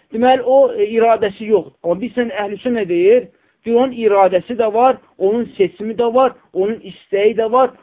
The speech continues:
onun feili icra etmədə nəyi də var? Qüdrəti də var.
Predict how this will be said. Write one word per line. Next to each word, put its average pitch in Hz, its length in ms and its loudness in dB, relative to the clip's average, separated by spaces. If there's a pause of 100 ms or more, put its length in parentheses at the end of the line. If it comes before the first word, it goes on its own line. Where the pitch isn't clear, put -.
(120)
onun 240 300 -2
feili 247 400 -2 (140)
icra 208 280 0
etmədə 208 320 -10
nəyi 208 160 0
də 180 140 2
var? 196 320 0 (260)
Qüdrəti 226 440 -2
də 196 120 0
var. 139 160 -4